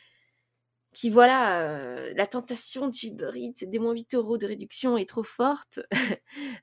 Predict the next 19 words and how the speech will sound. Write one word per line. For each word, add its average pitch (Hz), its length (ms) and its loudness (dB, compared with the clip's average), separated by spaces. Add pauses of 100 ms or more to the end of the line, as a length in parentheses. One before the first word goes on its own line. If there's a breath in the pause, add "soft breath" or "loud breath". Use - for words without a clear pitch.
Hem, 175 540 0 (520)
avec 202 180 6
mon 214 100 -2
conjoint, 214 240 -4
ce - 60 -10
qu'on 196 140 -8
s'est 175 200 -6
dit, 196 260 -6
c'est 233 100 -2
qu'on 185 160 -8
allait 165 180 -4
commander 214 420 -2
des, 165 440 -6 (500)
enfin, 175 140 2
qu'on 196 120 -2
allait 165 360 2
acheter 208 240 -2
des 185 140 -2
plats, 196 360 0